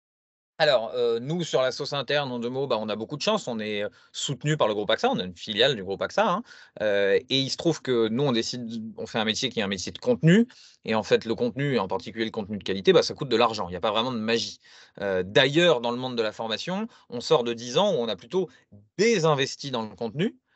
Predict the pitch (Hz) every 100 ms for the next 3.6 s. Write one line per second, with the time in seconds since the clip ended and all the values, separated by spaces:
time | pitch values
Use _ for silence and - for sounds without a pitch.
0 | _ _ 120 113 107 147 156 175 135 113
1 | - 123 123 - 117 135 117 110 104 95
2 | - 127 - _ 160 190 - 107 107 107
3 | 117 196 - 123 101